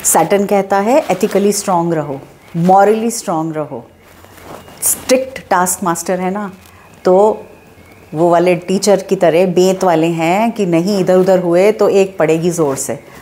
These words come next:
तो इसका आपको ध्यान रखना है। एक और simple सा solution बताती हूँ, अपने लिए एक छोटा सा ना vision board बना लो। उस vision board में उन पांच areas की बात कर सकते हो आप, उन पांच areas में जो आपको achieve करना है आने वाले next year में।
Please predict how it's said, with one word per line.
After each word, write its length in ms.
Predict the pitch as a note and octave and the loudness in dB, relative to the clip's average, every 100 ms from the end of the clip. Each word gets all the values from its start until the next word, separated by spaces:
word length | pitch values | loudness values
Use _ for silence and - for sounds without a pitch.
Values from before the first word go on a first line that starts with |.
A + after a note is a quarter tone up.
| - | -6
तो 60 | E3+ | -4
इसका 220 | E3 D#3+ | -2 -4
आपको 220 | D#3 F#3 | 0 -2
ध्यान 320 | E3+ D3+ C3 | 0 -2 -2
रखना 280 | C3 - A#2 | -6 -8 -8
है। 120 | A#2+ C#3+ - - | -8 -12 -20 -2
एक 200 | B3+ B3+ | 0 2
और 180 | F#3 A#3 | 4 2
simple 400 | B3 B3+ A3 A3+ | 2 -2 0 0
सा 120 | A3 | 0
solution 500 | A3+ A3 F#3+ F#3 G3 | 0 -2 -4 -6 -6
बताती 400 | F3+ D#3+ C#3+ C3+ | -8 -6 -6 -6
हूँ, 120 | D3 C#3 - - | -10 -10 -16 -6
अपने 240 | F#3+ - C4+ | -6 2 2
लिए 100 | C4+ | 2
एक 100 | C4+ | 0
छोटा 200 | A3+ A3 | -2 0
सा 120 | A#3 | 0
ना 100 | B3 | 2
vision 400 | G3+ E3+ F3+ F3 | 2 0 0 -2
board 180 | E3 D3+ | -2 -2
बना 200 | D3 B2 | -4 -6
लो। 160 | A#2 - - - - | -8 -12 -16 -20 -4
उस 160 | - - | -2 2
vision 340 | G3+ A3 B3+ | 4 4 4
board 220 | A3 G#3 G3 | 4 2 2
में 240 | A3 A3+ | -2 -2
उन 220 | A3 B3+ | 0 0
पांच 520 | B3+ G3 F#3 B3 B3+ - | 0 0 2 2 0 2
areas 440 | G#3 F#3+ F#3 F#3 | 2 4 2 2
की 100 | G#3 | -2
बात 280 | F3 D#3 D#3 | -2 -2 0
कर 120 | F3+ | -2
सकते 380 | D#3+ D#3+ D3+ D3+ | -2 -4 -6 -6
हो 60 | D3+ | 0
आप, 300 | D#3+ F#3+ - - A3 | 0 0 -4 -6 2
उन 120 | A3+ | 2
पांच 320 | A3+ A#3+ A#3 | 4 2 2
areas 360 | A3 G3+ G3+ G#3 | 0 2 2 0
में 120 | G#3+ | -2
जो 160 | G3+ | 0
आपको 380 | A#3 F#3 F#3 - | 2 0 0 2
achieve 460 | A3 G#3+ A3 A3 G#3+ | 0 2 0 -2 0
करना 320 | G3 D#3+ F3 | 0 0 0
है 240 | G3+ A#3+ - | 2 2 2
आने 300 | F#3 F#3+ G3+ | 2 2 0
वाले 260 | F3+ F#3+ | 0 0
next 340 | G3+ G3 - F#3+ | 0 -2 -2 -4
year 160 | D#3 | -6
में। 200 | D3+ A#2 | -6 -12